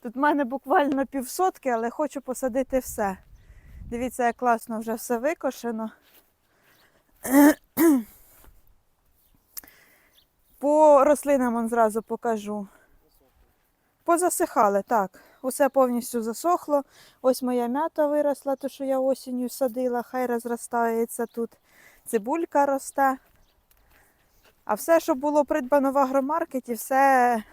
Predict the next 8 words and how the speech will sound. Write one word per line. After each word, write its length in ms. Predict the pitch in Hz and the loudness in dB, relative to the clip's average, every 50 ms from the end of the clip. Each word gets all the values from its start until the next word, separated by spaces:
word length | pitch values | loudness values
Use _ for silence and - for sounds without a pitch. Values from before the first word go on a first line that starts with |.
| _ _ _ _ _ _ | _ _ _ _ _ _
посохло. 600 | - 226 - - 262 233 214 - - - 202 208 - _ _ _ _ _ _ _ _ _ _ - _ _ _ _ _ _ _ _ _ _ _ _ _ _ _ _ _ _ _ _ _ _ _ _ _ _ _ _ _ _ _ _ _ _ _ _ _ _ - - - - - - - _ | -14 -14 -6 -2 0 0 0 -2 -6 -14 -16 -16 -16 _ _ _ _ _ _ _ _ _ _ -20 _ _ _ _ _ _ _ _ _ _ _ _ _ _ _ _ _ _ _ _ _ _ _ _ _ _ _ _ _ _ _ _ _ _ _ _ _ _ -20 -20 -20 -20 -20 -20 -12 _
Ну 220 | 254 311 381 403 | -6 -4 0 0
і 100 | 359 269 | 0 0
тут, 300 | - - 302 294 - - - - - - - - - - - _ _ _ _ _ _ _ _ _ _ _ _ _ _ _ _ _ _ _ _ _ _ _ - | 2 2 0 0 -2 -4 -14 -20 -20 -20 -18 -18 -18 -20 -20 _ _ _ _ _ _ _ _ _ _ _ _ _ _ _ _ _ _ _ _ _ _ _ -4
наче 480 | 247 254 262 269 - - 269 269 262 | 0 2 2 2 2 0 2 4 4
газонокосаркою 1120 | 240 - 233 233 240 233 240 254 254 254 - 269 247 - - 208 196 202 - - 185 180 | 4 4 2 2 2 2 2 0 0 0 0 -2 -2 0 2 2 2 2 -2 -4 -4 -4
ти 120 | - - 180 | -6 -8 -12
походив. 520 | - 190 175 - 202 185 160 175 170 170 | -12 -12 -10 -6 -6 -6 -6 -6 -10 -10